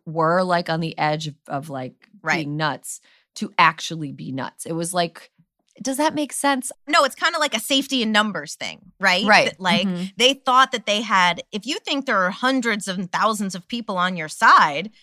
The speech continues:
Speaker 2: you're
Speaker 1: Mm-hmm.
Speaker 2: gonna feel like a hero if you're the one who goes and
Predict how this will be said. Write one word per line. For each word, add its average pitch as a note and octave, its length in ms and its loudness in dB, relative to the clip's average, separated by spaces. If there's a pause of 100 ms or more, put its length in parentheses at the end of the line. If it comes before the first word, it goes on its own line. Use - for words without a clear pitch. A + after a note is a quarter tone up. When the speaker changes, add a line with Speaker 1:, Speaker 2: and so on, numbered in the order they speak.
(160)
Speaker 2:
you're A3 280 -2
Speaker 1:
Mm-hmm. - 60 -2
Speaker 2:
gonna F4 140 0
feel C4 220 0
like A#3+ 240 -2
a F#3+ 80 -2
hero F#3+ 840 0
if F#3 160 -8
you're A#3 280 4
the A#3+ 100 -4
one G3 220 -4
who G3 180 -6
goes E3+ 580 -2 (120)
and E3 500 -2